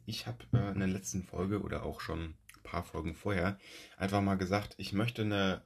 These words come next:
äh, Red Bull Summer Edition, ähm, also Aprikose, Erdbeer und einmal eine, ähm, Red Bull Red Edition Wassermelone probieren.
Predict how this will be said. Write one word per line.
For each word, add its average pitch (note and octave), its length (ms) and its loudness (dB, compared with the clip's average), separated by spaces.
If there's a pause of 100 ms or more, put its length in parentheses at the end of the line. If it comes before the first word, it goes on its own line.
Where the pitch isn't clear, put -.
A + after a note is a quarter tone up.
(100)
äh, F2 160 -2
Red G2 320 -4
Bull G2 260 -2
Summer A2+ 340 2
Edition, B2 560 -4 (440)
ähm, F2+ 340 -6
also F#2+ 220 -2
Aprikose, F#2+ 800 0
Erdbeer A2 520 -4 (640)
und - 320 0
einmal G#2 400 4
eine, G2 540 2
ähm, F2 360 -6 (320)
Red F#2 300 0
Bull F2+ 480 0
Red F#2 380 2
Edition E2 540 -6 (100)
Wassermelone D2 580 -4
probieren. - 400 -10